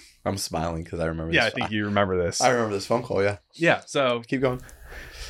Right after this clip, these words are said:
Speaker 2: that fired me up a little bit. I'm like, "Oh, I'll, I'll look into that a bit further."
Speaker 1: They were a little like, "We've got this under control, but if you wanna look at it, fine." That was definitely
Speaker 2: Well, it was
Speaker 1: their
Speaker 2: more the storytelling behind, like, comparing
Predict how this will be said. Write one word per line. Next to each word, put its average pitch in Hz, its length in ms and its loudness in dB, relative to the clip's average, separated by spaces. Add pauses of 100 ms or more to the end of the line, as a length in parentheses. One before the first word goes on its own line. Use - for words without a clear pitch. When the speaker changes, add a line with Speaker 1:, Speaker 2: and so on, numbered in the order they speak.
(280)
Speaker 2:
that 147 160 0
fired 95 280 2
me 87 120 -4
up 87 160 0
a - 20 0
little 98 220 2
bit. 107 200 4
I'm 113 140 0
like, 147 180 -2
"Oh, 277 40 -8 (100)
I'll, 202 440 2 (120)
I'll 190 180 4
look 175 160 2
into 165 200 -2
that 135 220 4
a - 20 -12
bit 113 180 -4
further." 151 340 4 (120)
Speaker 1:
They - 40 2
were 214 280 2
a 240 80 2
little 165 500 2
like, 123 480 2 (220)
"We've 120 600 0
got 117 280 4
this 113 160 -4
under 113 260 0
control, 95 640 2
but 92 200 2
if 117 120 -2
you 110 100 0
wanna 104 260 2
look 92 240 2
at 82 100 2
it, - 100 -2
fine." - 380 -8 (300)
That 123 160 6
was 135 140 -4
definitely 123 340 2
Speaker 2:
Well, 127 40 2
it 127 40 2
was 110 120 4
Speaker 1:
their 104 60 4
Speaker 2:
more 240 140 4
the 220 100 0
storytelling 175 720 0
behind, 131 360 0
like, 120 140 2
comparing 123 680 0